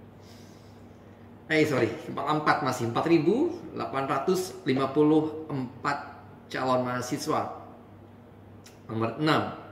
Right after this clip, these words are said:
Dan berapa kursi diperebutkan? Sekitar seratus sepuluh kursi mahasiswa. Lalu kita ke nomor kelima. Lima, kita bergeser ke ekonomi sekarang, F E B.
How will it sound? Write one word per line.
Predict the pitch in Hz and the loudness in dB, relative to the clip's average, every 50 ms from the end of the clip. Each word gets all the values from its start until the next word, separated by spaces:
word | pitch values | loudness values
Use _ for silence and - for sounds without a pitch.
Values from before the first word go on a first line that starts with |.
| - - - - - - - - - - - - - - | -20 -20 -20 -20 -20 -20 -20 -20 -20 -20 -20 -16 -10 -6
Dan | 120 120 127 | -2 0 2
berapa | 139 165 202 - - 214 208 202 196 - - - 180 - | 2 2 2 4 4 4 4 4 2 -2 -6 -10 -12 -6
kursi | - 151 135 147 147 | -4 -4 -2 0 0
diperebutkan? | 135 131 135 131 139 143 - 185 190 196 190 - - - - - - - - - - - - - - - - | 0 0 2 0 0 2 2 0 0 0 -4 -6 -10 -16 -18 -20 -20 -20 -20 -20 -20 -20 -20 -20 -20 -20 -20
Sekitar | - - - - - 113 117 120 131 120 | -20 -20 -14 -10 -6 -4 -2 -2 -2 -2
seratus | - 135 - 147 139 - | -2 -4 -4 -4 -6 -4
sepuluh | - 147 147 143 135 123 - - - - - - - - - - - - - - - | 0 2 2 2 2 0 -2 -10 -16 -18 -20 -20 -20 -20 -20 -20 -20 -20 -20 -8 -4
kursi | 139 135 117 - - 143 131 127 135 139 - - - | -2 -2 -2 -2 -2 -2 -2 -2 -4 -6 -10 -12 -10
mahasiswa. | 135 123 123 117 - - 117 - 135 117 - - - - - - - - - - - - - - - - - - - - - - - - - - - - - - - - - - - | -6 -6 -4 -4 -6 -6 -6 -4 -4 -4 -4 -4 -8 -12 -16 -18 -20 -20 -20 -20 -20 -20 -20 -20 -20 -20 -20 -20 -20 -20 -20 -20 -20 -20 -20 -20 -20 -20 -20 -20 -20 -20 -12 -4 2
Lalu | 143 185 208 226 226 220 214 - | 4 8 10 10 10 10 10 6
kita | 214 - 226 202 - | 4 0 0 0 4
ke | - 202 214 208 208 202 202 202 202 202 202 196 190 190 196 190 196 | 6 8 8 8 8 6 6 6 4 4 2 2 0 0 0 0 0
nomor | 196 190 185 185 190 196 190 190 180 175 175 - - - - - - - - - - - - - - - - - - - - - - - | 0 0 0 0 0 0 0 0 0 0 -4 -6 -8 -10 -10 -12 -14 -16 -16 -16 -18 -18 -18 -16 -14 -14 -14 -14 -18 -20 -20 -20 -16 -10
kelima. | - 123 120 127 127 123 123 127 120 120 104 92 - - - - - - - - - - - - - - - - - - - - - - - - - - - - - - - | -4 -2 -2 0 0 0 0 -2 -2 -2 -4 -6 -8 -12 -16 -18 -20 -20 -20 -20 -20 -20 -20 -20 -20 -20 -20 -20 -20 -20 -20 -20 -20 -20 -20 -20 -20 -20 -20 -20 -16 -8 -4
Lima, | 127 143 139 139 156 160 156 156 156 156 | -2 0 0 0 0 0 0 0 0 -2
kita | 147 - 151 147 135 | -2 -2 -2 -2 -2
bergeser | 120 135 120 107 110 127 127 127 - - 170 160 160 160 - - | -2 -2 -2 -2 -2 -2 -2 -2 -2 0 0 2 2 2 0 -4
ke | - 139 139 | -4 -4 -4
ekonomi | 143 147 151 156 160 165 165 170 160 | -2 0 2 4 4 6 6 6 4
sekarang, | - - 131 123 123 123 120 | 4 2 -2 -2 -2 -2 -4
F | 113 - | -4 -2
E | 143 127 113 | -2 -2 -2
B. | 107 | -2